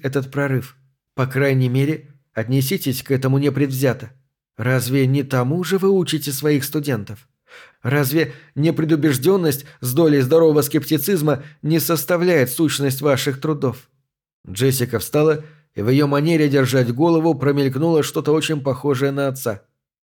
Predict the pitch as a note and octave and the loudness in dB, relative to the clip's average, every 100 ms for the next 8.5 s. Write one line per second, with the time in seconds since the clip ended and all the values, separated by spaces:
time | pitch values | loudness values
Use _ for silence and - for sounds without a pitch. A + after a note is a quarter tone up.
0 | _ _ C#3+ C#3+ C#3+ D3 D#3 D3+ D#3 D#3 | _ _ -2 2 2 2 -2 -2 -2 -2
1 | D3 - D3+ C#3+ D#3+ - D#3 D3+ D3+ D3+ | -4 0 0 0 -2 0 0 2 2 0
2 | - E3 E3 D#3+ E3 E3 F3 F#3+ C3 A2+ | -2 -2 0 2 2 0 0 0 0 -4
3 | - _ _ _ _ - C3 A#2+ - B2+ | -8 _ _ _ _ -2 0 0 -4 0
4 | C#3 D#3 C3+ C3 C3+ C3+ D3 C#3+ C#3 C#3+ | 2 4 4 2 2 0 2 2 0 -6
5 | - D3+ D3 C3 D3 D#3+ D3 D3+ C#3 D#3+ | -2 0 0 2 0 2 0 0 0 -2
6 | D#3 F3+ C#3 - C3 C3 - B2+ B2+ B2 | 0 0 2 -2 0 -2 -2 -2 -2 -2
7 | C#3 C3+ - - - D3+ D3+ - D#3+ E3 | -4 -8 -20 -20 -4 0 0 0 0 2
8 | F3+ C#3+ C3+ B2+ - | 0 -2 -6 -8 -12